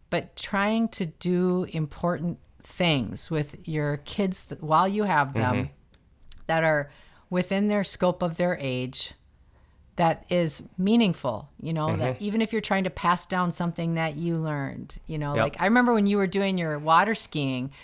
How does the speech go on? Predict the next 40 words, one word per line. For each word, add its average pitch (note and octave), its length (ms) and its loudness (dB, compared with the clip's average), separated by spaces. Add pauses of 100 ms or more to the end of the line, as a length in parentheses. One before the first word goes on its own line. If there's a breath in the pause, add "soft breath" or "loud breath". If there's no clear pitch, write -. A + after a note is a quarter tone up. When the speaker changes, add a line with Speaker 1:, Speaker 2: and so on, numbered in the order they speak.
(200 loud breath)
Speaker 1:
when F#3 120 0
you F#3+ 80 4
were E3+ 60 0
teaching G3+ 320 -2
the F#3 60 0
kids F3+ 200 -4
how F3+ 80 4
to E3+ 80 0
water D#3 260 4
Speaker 2:
Oh, G3 60 2
Speaker 1:
ski, F#3+ 120 4
and F#3 100 2
Speaker 2:
yeah. F3 60 4
Speaker 1:
you D#3+ 40 0
had E3+ 220 -2
that E3+ 280 0
pole, A3+ 380 6
that D#3 220 4
Speaker 2:
<laughs> A2 100 0
Speaker 1:
side G3+ 220 4
pole F3 200 2
that D#3 160 0
you E3+ 140 0
had D#3+ 260 0
stuck - 360 -2
on D#3+ 180 2
your D3+ 120 0
boat D3+ 400 4
so G2+ 100 6
Speaker 2:
Yep. G#2 80 2
Speaker 1:
that D#3 140 -2
they D#3 100 -2
could D#3+ 120 -2
have D#3+ 200 0
something D3+ 240 -2
to E3 40 -2
hang E3 200 -2
on E3+ 220 0
to. - 260 -6
Speaker 2:
Yep. G2+ 160 2